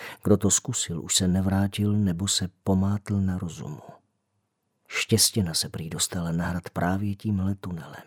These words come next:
Sám si viděl, jak dopadla.“ „Vy jste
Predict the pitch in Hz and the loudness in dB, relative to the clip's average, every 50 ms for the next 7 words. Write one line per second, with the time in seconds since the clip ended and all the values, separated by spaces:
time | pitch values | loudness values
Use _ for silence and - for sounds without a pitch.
0 | - - - _ _ _ _ _ _ _ _ _ _ - - - 107 107 110 - | -20 -20 -20 _ _ _ _ _ _ _ _ _ _ -2 2 4 6 6 6 6
1 | - 98 87 90 107 123 135 135 135 135 135 127 120 107 107 113 98 101 - - | 4 4 4 4 2 0 0 -4 -4 -4 -4 -4 -4 -6 -6 -6 -8 -8 -10 -10
2 | - - - - - - - - - _ _ _ _ _ _ _ _ _ _ _ | -12 -16 -14 -16 -18 -18 -20 -20 -20 _ _ _ _ _ _ _ _ _ _ _
3 | - - - - _ _ - - - 98 - - - - | -20 -20 -20 -20 _ _ -18 -12 -6 -4 -2 -2 -2 -4